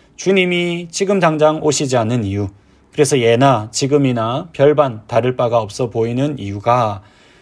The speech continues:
주님이 회개할 날을 기다리면서 오래 참으시기 때문이라고 말합니다. 그러니 사실은 기회를 주시는 것이죠. 돌이킬 기회를 주시고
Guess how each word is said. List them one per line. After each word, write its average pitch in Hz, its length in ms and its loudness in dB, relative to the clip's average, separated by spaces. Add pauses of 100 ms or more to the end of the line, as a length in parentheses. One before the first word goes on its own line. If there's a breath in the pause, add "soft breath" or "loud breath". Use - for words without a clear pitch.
(120 soft breath)
주님이 120 840 -2 (220)
회개할 156 380 2
날을 131 400 -2
기다리면서 117 960 -4 (220 loud breath)
오래 127 320 0
참으시기 143 800 -4
때문이라고 127 800 -2
말합니다. 101 520 -8 (600 soft breath)
그러니 170 480 0
사실은 160 420 -2
기회를 185 560 0
주시는 147 460 -2
것이죠. 104 480 -6 (580 soft breath)
돌이킬 135 680 0
기회를 143 380 2
주시고 127 680 -2